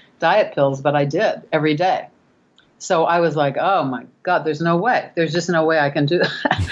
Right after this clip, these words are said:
<laughs> So I listened, and, but I had a meeting book. And I had stashed it in the, uh,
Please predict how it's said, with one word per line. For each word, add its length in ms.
<laughs> 160
So 160
I 120
listened, 840
and, 140
but 120
I 100
had 160
a 40
meeting 340
book. 200
And 120
I 100
had 120
stashed 640
it 240
in 220
the, 320
uh, 400